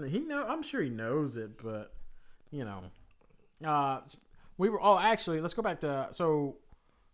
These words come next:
Chris Paul was talking, we're talking about N B A again. Chris Paul was talking about the, the Suns not being, uh, consistent. Like, the coach said they wasn't consistent, and he said they are not playing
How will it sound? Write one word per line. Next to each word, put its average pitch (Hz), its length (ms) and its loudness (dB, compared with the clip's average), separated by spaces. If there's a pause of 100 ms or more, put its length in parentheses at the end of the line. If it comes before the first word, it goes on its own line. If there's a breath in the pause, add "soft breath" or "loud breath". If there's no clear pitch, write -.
Chris - 240 4
Paul 202 320 8
was 190 140 0
talking, 131 560 0 (240)
we're 135 80 -6
talking 160 180 2
about 135 160 -2
N 120 60 -6
B 107 100 -6
A 101 40 -8
again. 104 200 -10 (240 loud breath)
Chris 170 140 -4
Paul 180 200 8
was 170 120 2
talking 147 260 4
about 127 440 0 (400)
the, 117 640 -2 (300)
the 175 100 -4
Suns 151 680 0
not 139 720 -2
being, 120 560 -4 (920)
uh, 107 340 -8 (120)
consistent. 139 800 -4
Like, 131 160 -2
the 131 60 -6
coach 170 280 0
said 139 220 -2
they 135 100 0
wasn't 131 280 0
consistent, 127 580 -6
and 127 160 -6
he 147 100 0
said 139 400 -2
they 135 180 0
are 131 100 -2
not 117 340 -6
playing 123 600 -6